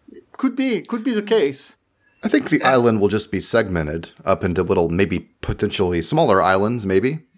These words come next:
Speaker 2: Uh, and I think parts of it have already fallen in. Uh, yeah, I, I don't know that it's gonna be, like, all underwater or anything like that, though.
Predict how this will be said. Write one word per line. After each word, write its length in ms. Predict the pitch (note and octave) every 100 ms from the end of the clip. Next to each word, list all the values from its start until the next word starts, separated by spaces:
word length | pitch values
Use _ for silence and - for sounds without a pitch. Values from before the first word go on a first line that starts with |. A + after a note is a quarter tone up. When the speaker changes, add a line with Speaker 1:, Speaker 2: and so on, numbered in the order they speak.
| -
Speaker 2:
Uh, 440 | E2+ D#2 D2+ D#2 D2+
and 100 | F2+
I 160 | F2+
think 260 | F2+ G2 E2+
parts 240 | - G#2 -
of 80 |
it 80 | F#2+
have 120 | F2
already 220 | F2 E2+ E2
fallen 380 | - F2+ E2+
in. 320 | E2 D2+ D2 D#2 -
Uh, 40 | E2
yeah, 200 | D#2 - -
I, 200 | F2+ -
I 20 |
don't 120 | G#2+ F#2
know 120 | E2
that 220 | D#2+ D#2 -
it's 140 | G2
gonna 180 | - E2
be, 240 | D#2 D#2 D2+
like, 220 | D#2 - -
all 280 | F#2 F#2
underwater 600 | E2+ D#2+ E2 A#2+ B2+ F#2 E2+
or 40 |
anything 220 | E2 D#2+ -
like 120 | E2
that, 200 | B1 A1+
though. 220 | - -